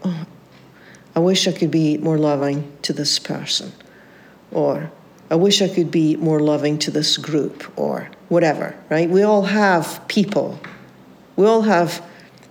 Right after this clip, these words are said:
people that it's very difficult for us to like, let alone care for. If we could change ourselves and be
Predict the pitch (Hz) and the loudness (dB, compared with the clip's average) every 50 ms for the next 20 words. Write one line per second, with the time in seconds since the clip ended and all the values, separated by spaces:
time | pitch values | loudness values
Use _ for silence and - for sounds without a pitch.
0 | - - - 240 233 233 220 185 160 175 - 165 160 - - 175 160 202 214 208 | -6 0 2 2 4 4 4 2 4 2 2 0 0 -2 -2 0 2 4 4 4
1 | 196 202 202 - 196 202 196 202 190 - - 170 139 - - 151 165 165 160 - | 2 2 0 2 2 2 2 2 0 0 0 0 -2 0 0 0 0 0 -2 -2
2 | - 160 143 143 143 151 156 185 196 160 139 - - - - - 143 151 170 170 | -2 -2 -4 -4 -2 0 2 2 2 2 0 -2 -4 -8 -8 -4 -2 0 0 0
3 | - - 156 156 151 151 147 143 139 139 - - - - - - - 180 165 156 | 0 0 0 2 2 2 2 0 -2 -2 -6 -10 -14 -12 -8 -4 -2 0 0 0
4 | 143 - - - 101 - - 151 156 - - - - - - - _ _ _ _ | -2 -4 -6 -8 -6 -6 -6 -8 -12 -14 -20 -20 -20 -20 -20 -20 _ _ _ _
5 | - - - - - - - - - - - - - - - - - - 269 262 | -20 -20 -20 -20 -20 -20 -20 -20 -20 -16 -14 -14 -12 -12 -12 -2 2 2 4 4
6 | 269 277 311 359 415 - - - - 320 285 269 254 254 226 - 240 - - - | 4 4 4 4 4 2 2 2 4 6 6 6 4 4 0 -2 -6 -6 -8 -10
7 | - - - - - - 262 247 247 247 240 226 220 190 180 - - - 180 170 | -16 -16 -6 -2 0 2 4 4 4 4 4 4 4 4 4 4 2 2 2 2
8 | 160 156 151 147 147 147 147 - - - - - - - - - 190 190 185 175 | 2 2 2 2 0 0 -2 -2 -2 -2 -4 -6 -10 -6 -2 2 2 4 4 2
9 | 156 - 214 214 208 202 180 160 143 143 - | 2 2 4 4 4 4 4 2 2 0 -4